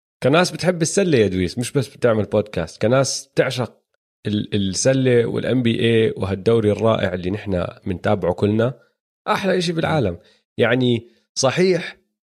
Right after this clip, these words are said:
انقطعنا لأربعة أشهر وكان دمار شامل بحياتنا،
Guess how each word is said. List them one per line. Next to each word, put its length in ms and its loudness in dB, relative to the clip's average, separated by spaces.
انقطعنا 480 0
لأربعة 520 0
أشهر 420 -4
وكان 580 -2
دمار 300 2
شامل 580 0
بحياتنا، 760 -4